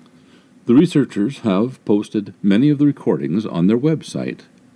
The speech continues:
W W W east texas bigfoot dot com.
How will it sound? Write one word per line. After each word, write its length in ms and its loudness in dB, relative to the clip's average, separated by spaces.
W 380 0
W 420 -2
W 560 -6
east 280 -2
texas 380 -6
bigfoot 500 -4
dot 260 -10
com. 420 -6